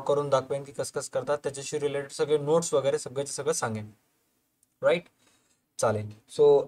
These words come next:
आजच्या स्ट्रीमसाठी एवढंच, भेटूयात next स्ट्रीममध्ये. तोपर्यंत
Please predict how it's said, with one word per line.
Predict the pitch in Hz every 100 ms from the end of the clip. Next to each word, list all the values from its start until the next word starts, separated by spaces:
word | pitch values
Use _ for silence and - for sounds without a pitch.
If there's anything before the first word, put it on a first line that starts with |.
| -
आजच्या | 143 - 180 170
स्ट्रीमसाठी | - 160 160 165 160
एवढंच, | 139 160 - -
भेटूयात | 123 135 139 147 147
next | 131 131 -
स्ट्रीममध्ये. | 147 139 139 143 156 _ _
तोपर्यंत | 151 151 151